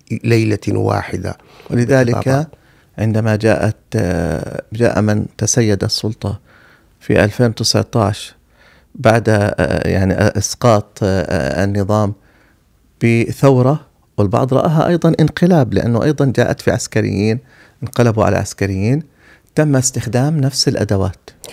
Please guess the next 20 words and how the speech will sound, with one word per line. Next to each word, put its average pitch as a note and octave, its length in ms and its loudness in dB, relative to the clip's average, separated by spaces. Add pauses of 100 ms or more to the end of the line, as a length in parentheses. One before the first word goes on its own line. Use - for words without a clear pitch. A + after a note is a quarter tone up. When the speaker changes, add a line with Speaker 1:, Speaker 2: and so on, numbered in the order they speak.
(120)
Speaker 1:
ولكن A2 380 0
بآلية G#2+ 440 0
مختلفة. G2 640 -2
آه، G#2 680 -2 (320)
هذا D3+ 280 4
يختلف B2+ 400 0
في A2 140 -4
مسألة، G#2 480 -4 (160)
آه، G1+ 320 -2 (760)
ال-، G2+ 360 0
ال-، G2+ 220 -2 (520)
ال-، G#2+ 180 -4
ال-، G#2+ 160 -4
ال-، A2 140 -4
المسألة A#2+ 320 0
التي G#2 140 -4
تمت G2+ 340 -4
مثلًا G2 200 -4
في G2 100 -10
العراق، F#2+ 420 -4